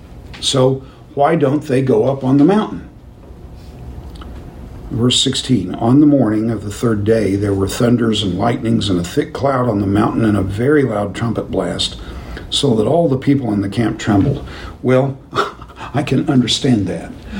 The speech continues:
However, Hebrew has about seventeen different verbs that means to tremble. I don't know why they needed so many,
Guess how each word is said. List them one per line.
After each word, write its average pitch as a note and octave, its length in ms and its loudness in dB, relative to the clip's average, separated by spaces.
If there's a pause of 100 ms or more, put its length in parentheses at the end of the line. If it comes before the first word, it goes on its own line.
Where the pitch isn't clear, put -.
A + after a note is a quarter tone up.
(320)
However, F#3 640 2 (160)
Hebrew D3+ 460 4
has - 760 -2 (180)
about C3+ 320 0
seventeen G3 840 2
different D3 360 0
verbs A2+ 440 -2
that A#2 160 -6
means A#2 580 -2
to - 160 -4
tremble. A2+ 520 -2 (220)
I D#3 80 0
don't - 220 -6
know G#2 80 -12
why B2 240 0
they B2 120 -2
needed A#2+ 380 -2
so - 180 0
many, - 420 -2